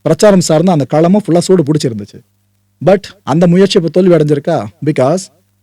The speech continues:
இந்தியா கூட்டணி வாங்கியிருக்க அடி இருக்குல்ல இந்த பீகார் எலெக்ஷன்ல, மரண அடிங்க. அவங்க, அவங்கள விடுங்க, என் டி ஏ கூட்டணி எதிர்பார்த்திருக்காது. இந்தியா கூட்டணி இவ்வளவு பெரிய அடி வாங்கணும், அவ்வளவு பெரிய அடியை வாங்கியிருக்காங்க.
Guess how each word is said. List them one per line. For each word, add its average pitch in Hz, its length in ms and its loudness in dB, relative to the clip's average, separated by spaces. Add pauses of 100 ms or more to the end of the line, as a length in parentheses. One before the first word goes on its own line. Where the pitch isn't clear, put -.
இந்தியா 202 380 2
கூட்டணி 160 320 -2
வாங்கியிருக்க 147 440 0
அடி 170 160 2
இருக்குல்ல 165 280 0
இந்த 143 140 -2
பீகார் 165 200 2
எலெக்ஷன்ல, 147 420 -4 (220)
மரண 147 580 -4
அடிங்க. 123 320 -4 (580)
அவங்க, 170 720 2
அவங்கள 196 180 2
விடுங்க, 202 320 4 (440)
என் 156 400 0
டி 285 180 6
ஏ 269 40 6
கூட்டணி 226 320 2
எதிர்பார்த்திருக்காது. 190 640 2 (240)
இந்தியா 214 300 4
கூட்டணி 180 260 0
இவ்வளவு 175 180 4
பெரிய 180 300 4
அடி 151 80 0
வாங்கணும், 196 140 -2
அவ்வளவு 151 300 -2
பெரிய 160 280 0
அடியை - 0 -
வாங்கியிருக்காங்க. 117 500 -6